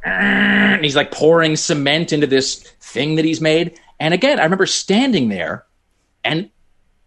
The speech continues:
d-, they're letting me stand right next to this thing that's gushing out cement, which is heavy, by the way, like, a thousand gallons a second. And I remember him saying something to the effect of, "Uh, don't lose your footing. You know, if you slip there, you'd be covered in cement before we could do anything about it."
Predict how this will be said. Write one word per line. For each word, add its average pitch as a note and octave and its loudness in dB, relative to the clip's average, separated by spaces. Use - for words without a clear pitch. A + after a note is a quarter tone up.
d-, F3 -8
they're D#3 0
letting F3+ 0
me D#3+ -2
stand G3 0
right E3+ 0
next G#3+ -2
to G#3 0
this D#3 -2
thing G#3+ 0
that's B2+ 0
gushing E3 0
out D3+ 2
cement, C#3+ -4
which A2 -6
is G2 -2
heavy, B2+ -4
by G2 -2
the G2 -2
way, G2 -4
like, A#2+ -10
a A#2+ -6
thousand D3 -6
gallons C#3+ -4
a C3+ -4
second. - -6
And C3 -2
I - -2
remember G#3+ 2
him G#3 0
saying A3+ -4
something G3 -4
to D#3+ -8
the D#3+ -4
effect E3+ -4
of, D#3 -2
"Uh, D3 2
don't E3 -2
lose F3+ -2
your D#3 -6
footing. E3 -4
You B2+ -6
know, B2+ -4
if - -8
you A2 -8
slip F#3 -8
there, C3 -4
you'd A#2+ -8
be A#2+ -8
covered D3 -6
in A2+ -6
cement C3 -10
before A2+ -16
we G2 -18
could G2 -16
do A2 -12
anything F#2+ -16
about F2 -14
it." - -20